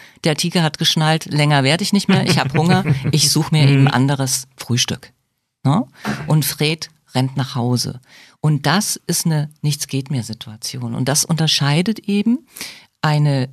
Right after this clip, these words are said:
Speaker 1: traumatische Situation, Nichts-geht-mehr-Situation von einer belastenden Situation.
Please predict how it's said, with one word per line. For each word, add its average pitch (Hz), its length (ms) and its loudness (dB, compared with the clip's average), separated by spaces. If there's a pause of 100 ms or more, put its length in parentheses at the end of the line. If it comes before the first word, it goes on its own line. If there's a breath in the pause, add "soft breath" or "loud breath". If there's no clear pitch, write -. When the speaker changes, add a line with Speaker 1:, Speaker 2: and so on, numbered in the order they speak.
Speaker 1:
traumatische 143 680 -4
Situation, 220 760 -2
Nichts-geht-mehr-Situation 170 1160 -4
von 165 160 -4
einer 160 220 -2
belastenden 151 680 -2
Situation. - 880 -8